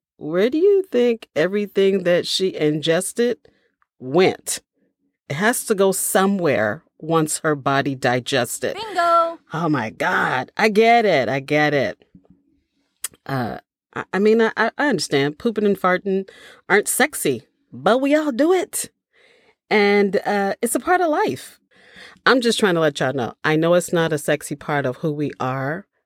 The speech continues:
Speaker 1: but it's still who we are. And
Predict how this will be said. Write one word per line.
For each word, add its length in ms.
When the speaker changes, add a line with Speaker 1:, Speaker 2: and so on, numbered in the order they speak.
Speaker 1:
but 540
it's 200
still 320
who 180
we 260
are. 500
And 400